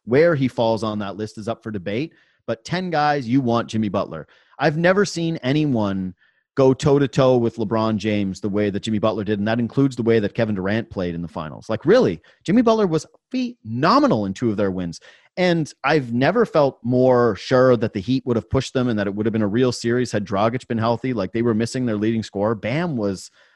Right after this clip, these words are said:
a shell of himself in that series. And Jimmy Butler just found a way in a couple of those games to get it done. And, and I don't mean this to be glib or to be over the top.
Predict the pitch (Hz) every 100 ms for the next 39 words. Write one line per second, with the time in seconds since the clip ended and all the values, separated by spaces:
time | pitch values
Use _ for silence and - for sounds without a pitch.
0 | - 92 - - 120 165 120 113 101 113
1 | 107 104 101 98 151 160 107 98 - _
2 | _ _ 151 143 202 196 214 180 147 -
3 | 139 170 156 104 160 101 78 _ _ 131
4 | 131 151 170 156 147 131 123 135 - 120
5 | 117 139 135 110 131 - 131 - 143 147
6 | 185 247 170 196 139 120 - _ 135 123
7 | 120 113 95 _ _ 110 123 185 143 120
8 | 117 110 107 - 120 117 107 - 123 147
9 | 147 131 123 98 - 135 208 -